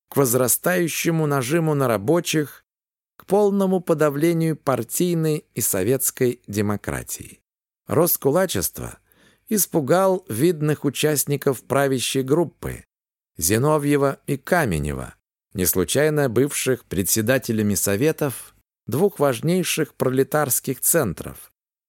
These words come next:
Ленинграда и Москвы. Но провинция и особенно бюрократия стояли твёрдо за Сталина.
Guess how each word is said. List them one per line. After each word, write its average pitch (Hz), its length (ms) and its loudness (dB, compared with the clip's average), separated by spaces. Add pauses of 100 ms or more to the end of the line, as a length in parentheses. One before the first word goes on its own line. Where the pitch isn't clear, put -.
(400)
Ленинграда 98 840 0 (120)
и 113 100 -2
Москвы. 101 600 -6 (1120)
Но 160 180 2
провинция 170 920 0
и - 80 -2
особенно 139 680 2
бюрократия 127 920 -2 (420)
стояли 185 500 2
твёрдо 165 480 0
за 147 160 0
Сталина. 71 640 -4